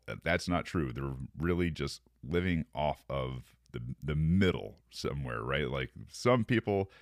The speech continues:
um, are paying a ton of money, right? And I'm not, I'm not gonna discount the fact that in America, um, you know, the wealthy pay a ton of money in taxes. I don't, I think taxation is theft. I think that every, every interaction that you sh-, you have should be consentful.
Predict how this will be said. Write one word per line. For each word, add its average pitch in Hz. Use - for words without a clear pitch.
um, 64
are 65
paying 73
a 50
ton 107
of 85
money, 64
right? 67
And 73
I'm 85
not, 80
I'm 82
not 85
gonna 65
discount 71
the -
fact 64
that 62
in 78
America, 69
um, 58
you 64
know, 62
the 64
wealthy 76
pay 67
a 78
ton 92
of 69
money 73
in 60
taxes. 73
I 90
don't, 85
I -
think 90
taxation 64
is -
theft. -
I 69
think 73
that -
every, 76
every 87
interaction 76
that 64
you 69
sh-, -
you 76
have 73
should 76
be 78
consentful. 78